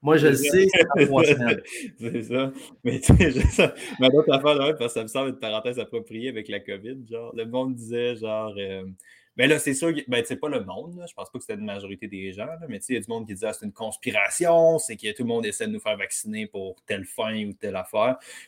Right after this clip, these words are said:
Speaker 2: Là, j'étais comme, bro, tu vis-tu au Québec ? Là, la majorité du monde disait oui. J'étais comme,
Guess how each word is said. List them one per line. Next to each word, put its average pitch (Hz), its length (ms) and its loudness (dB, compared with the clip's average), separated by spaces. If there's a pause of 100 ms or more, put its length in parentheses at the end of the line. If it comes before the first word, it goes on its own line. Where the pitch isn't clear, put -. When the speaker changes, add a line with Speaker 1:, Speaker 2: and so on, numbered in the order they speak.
Speaker 2:
Là, 190 120 2
j'étais 131 200 0
comme, 143 200 0
bro, 208 160 2
tu 165 140 -6
vis-tu 165 220 0
au 220 60 2
Québec ? 196 500 -4
Là, 113 100 2
la - 100 2
majorité 123 360 0
du 117 60 -10
monde 123 160 0
disait 104 180 -4
oui. 117 200 -2
J'étais 98 160 -10
comme, 110 120 -4